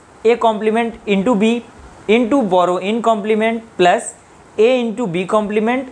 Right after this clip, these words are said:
into borrow in plus A into B into borrow in।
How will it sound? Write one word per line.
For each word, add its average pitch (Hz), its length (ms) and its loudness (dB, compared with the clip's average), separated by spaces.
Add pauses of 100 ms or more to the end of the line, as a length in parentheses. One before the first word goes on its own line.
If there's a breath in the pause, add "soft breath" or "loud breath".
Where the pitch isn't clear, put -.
(140)
into 214 300 2
borrow 170 340 2
in 247 240 -2
plus 220 320 0 (140)
A 226 160 4
into 214 300 -4
B 196 240 -4
into 190 240 -4
borrow 147 300 0
in। 117 140 -10